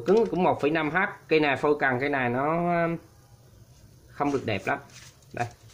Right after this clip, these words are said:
Rồi, mã số mười lăm. Mười lăm, độ dài là ba mét sáu.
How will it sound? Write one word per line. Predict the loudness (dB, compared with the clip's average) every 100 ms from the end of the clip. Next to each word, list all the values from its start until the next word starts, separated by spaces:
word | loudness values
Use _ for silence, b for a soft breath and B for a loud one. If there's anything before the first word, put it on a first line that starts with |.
| -20 -20 -20 -20 -20 -20 -20 -20 -20 -20 -20 -20 -20 -20 -20 -18 -18 -20 -20 -20 -20 -20 -20 -20 -20 -20 _ -20 -20 -20 -20 -18 -12 -10 -10 0
Rồi, | 2 2 0
mã | -2
số | 2
mười | 2 4
lăm. | 4 2 0 -10 -20 -6 -4 -2 0
Mười | 2
lăm, | 2 2 0
độ | 0 2
dài | 2 2
là | 2 2 0
ba | 2 2
mét | 2 -2
sáu. | 0 2 2